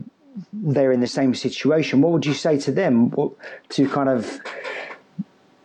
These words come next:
I guess, weigh up which is most important for them? Because sometimes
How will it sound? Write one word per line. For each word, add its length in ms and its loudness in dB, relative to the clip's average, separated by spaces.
I 80 -2
guess, 880 -2
weigh 420 4
up 300 -2
which 360 2
is 140 6
most 260 2
important 540 2
for 240 0
them? 180 0
Because 320 -4
sometimes 680 0